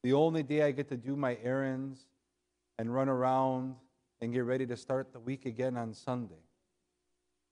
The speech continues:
And I must say that all of us that are here today obviously fought that temptation, at least today, and not just all of you, but just as many of you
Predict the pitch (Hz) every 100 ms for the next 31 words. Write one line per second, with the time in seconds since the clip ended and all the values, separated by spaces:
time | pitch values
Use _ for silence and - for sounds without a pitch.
0 | _ _ - 123 127 127 143 139 - 139
1 | 143 123 123 120 - _ _ _ 127 139
2 | 139 120 131 - 120 113 110 139 147 143
3 | 117 107 107 110 - 127 123 120 117 110
4 | - 113 107 107 _ _ _ - 147 147
5 | 110 107 - 107 101 113 107 - 101 -
6 | 107 117 107 - 95 117 156 170 _ _
7 | _ _ _ 120 127 127 107 117 - 113
8 | 104 113 170 185 123 113 - _ _ _
9 | _ _ 135 - 123 123 123 120 107 113
10 | 127 123